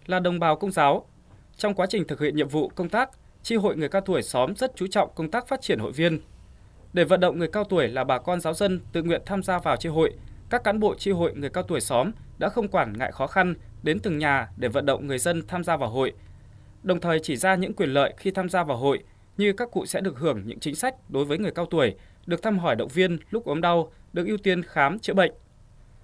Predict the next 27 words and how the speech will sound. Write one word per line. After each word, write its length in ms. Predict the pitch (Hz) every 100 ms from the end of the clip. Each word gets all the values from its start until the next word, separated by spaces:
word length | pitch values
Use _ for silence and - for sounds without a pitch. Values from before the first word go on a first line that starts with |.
| - -
Nhờ 180 | 165 151
cách 180 | 240
làm 140 | 208 151
này, 220 | 139 123 - -
dần 200 | - 180
dần 180 | 170 160
các 140 | 240
cụ 140 | - 185
hiểu 360 | 143 139 107 -
và 140 | - 147
thực 160 | 151
hiện 180 | 135 151 -
theo. 340 | 180 175 165 - - - - -
Lúc 160 | 254
đầu 180 | 226 160
chỉ 160 | 131 135
có 120 | 131
hơn 220 | 170 196
mười 120 | 165
cụ 260 | 120 147 -
là 180 | 135 123
giáo 160 | 117 139
dân 200 | 196 170
tình 180 | 151 120
nguyện 160 | 135
tham 140 | - 165
gia, 280 | 170 165